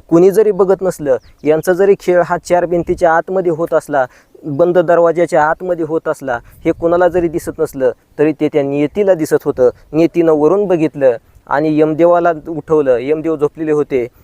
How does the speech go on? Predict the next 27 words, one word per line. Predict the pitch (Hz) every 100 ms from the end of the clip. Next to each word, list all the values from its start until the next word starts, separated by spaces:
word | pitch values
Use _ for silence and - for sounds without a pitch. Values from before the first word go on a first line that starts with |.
| - 139
यमदेवाला | 147 151 156 156
जागं | 139 147 143 165
केलं. | 165 147 135 - -
आणि | 123 143
मंडळी, | 147 147 156 -
काय | 147 165
घडलं? | 151 143 120 107 _ _ _ - - - _ -
हा | - 147
जो | 151
संदीप | 151 156 147 160 -
खैरनार | 151 143 139
आहे, | 143 123 113 - _ _ _ _
हा | - 143
जो | 147 160
अर्चनाचा | 160 147 - 156 143 143
पती | 151 147 156
आहे, | 139 127
हा | 117 _ - 139
पेट्रोल | 151 139 160
पंपावरती | 156 160 147 151 147 147
कामाला | - 143 147 151
गेलेला, | 147 139 131 117 _ _ 147
त्याचं | 143 147
घरी | 135 151
काहीतरी | 151 151 139 147
विसरलं | 143 - 147 143 -
किंवा | 143